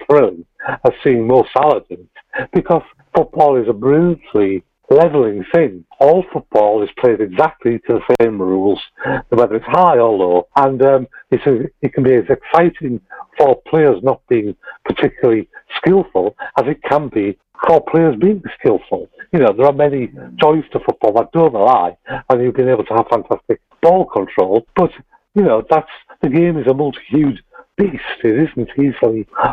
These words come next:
boxed into, "Oh, well, he can, he can dribble like Lionel Messi, therefore this football is great." You know, it doesn't work like that, football. Just, I often struggle to explain this fully to people, but, um,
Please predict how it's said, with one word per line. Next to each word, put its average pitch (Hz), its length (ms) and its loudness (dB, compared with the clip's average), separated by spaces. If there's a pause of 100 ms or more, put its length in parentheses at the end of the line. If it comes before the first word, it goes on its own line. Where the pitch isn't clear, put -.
(100)
boxed - 400 -2
into, 117 360 0 (260)
"Oh, 175 140 4
well, 117 260 2
he 165 120 0
can, 120 320 -6 (300)
he 151 100 0
can 127 200 -2
dribble 143 300 2
like 127 260 2
Lionel 104 280 2
Messi, 107 420 -2 (280)
therefore 127 260 2
this 135 160 -4 (100)
football 101 380 2
is 101 120 -2
great." 131 360 2 (300)
You 165 80 2
know, 123 80 4
it 120 120 2
doesn't 160 240 -2
work 170 320 0
like 107 120 0
that, 107 200 -4
football. 107 280 0
Just, 98 160 -10 (160)
I 90 320 0
often 160 320 0
struggle 143 280 2
to - 120 -2
explain 131 560 0 (180)
this 127 100 2 (140)
fully 104 220 2
to - 120 -10
people, 95 460 0 (320)
but, 120 180 4
um, 113 340 2